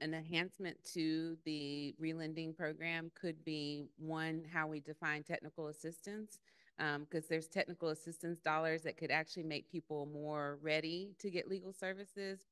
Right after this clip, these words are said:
but are legal service related. So I do think U S D A and offering, like, cost share could, even well ahead of any kind of, like, urgent need, um, unlock dollars that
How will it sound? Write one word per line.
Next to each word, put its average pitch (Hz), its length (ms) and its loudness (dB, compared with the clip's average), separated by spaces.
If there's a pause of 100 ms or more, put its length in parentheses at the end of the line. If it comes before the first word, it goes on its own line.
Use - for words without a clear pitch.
(120)
but 151 200 6
are 147 160 4 (100)
legal 160 220 0
service 147 480 -2
related. 160 480 -2 (540)
So 165 160 8
I - 140 8
do 196 180 0
think 170 300 2
U 160 160 2
S 160 160 0
D 156 220 -4
A 143 380 -2
and 143 140 -6
offering, 143 460 -6
like, 143 180 -6
cost 160 340 -6
share 139 380 -4
could, 165 520 4 (360)
even 156 300 2
well 156 300 2
ahead 151 400 2
of 143 120 -6
any 147 220 -2
kind 143 240 -4
of, 131 240 -6
like, 65 240 -2 (160)
urgent 165 340 2
need, 139 440 -6 (300)
um, 139 400 0 (180)
unlock 160 380 2
dollars 139 640 0
that 135 200 0